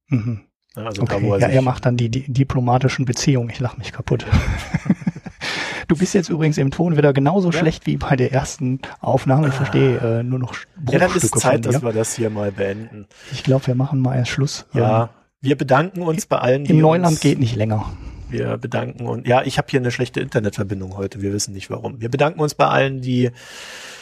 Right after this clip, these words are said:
Speaker 2: ach, das Bier haben wir vergessen. Egal, wir bedanken uns bei <laughs> dreimal angesetzt.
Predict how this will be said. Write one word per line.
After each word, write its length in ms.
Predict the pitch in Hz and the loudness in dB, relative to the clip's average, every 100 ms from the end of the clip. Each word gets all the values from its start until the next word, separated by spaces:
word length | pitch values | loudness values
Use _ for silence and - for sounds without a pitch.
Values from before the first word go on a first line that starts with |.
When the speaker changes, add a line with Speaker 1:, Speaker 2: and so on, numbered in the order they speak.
| - - - | -20 -16 0
Speaker 2:
ach, 180 | 135 | 0
das 160 | - - | 0 -6
Bier 300 | - 131 113 | 0 0 2
haben 100 | 104 | -2
wir 120 | 98 | -6
vergessen. 500 | - 98 101 95 - - - _ - | -6 -8 -8 -8 -10 -16 -20 _ -4
Egal, 360 | 151 120 - 120 | -2 0 -2 -2
wir 120 | 151 | -2
bedanken 340 | 151 156 175 | 2 0 0
uns 160 | 151 139 | -4 -2
bei 240 | 127 117 - - - - | -2 0 0 -2 -4 -10
<laughs> 320 | - - - | -6 -6 -6
dreimal 420 | - 120 120 110 | 0 2 4 4
angesetzt. 760 | 107 107 101 98 - - - | 2 -2 -6 -6 -6 -8 -10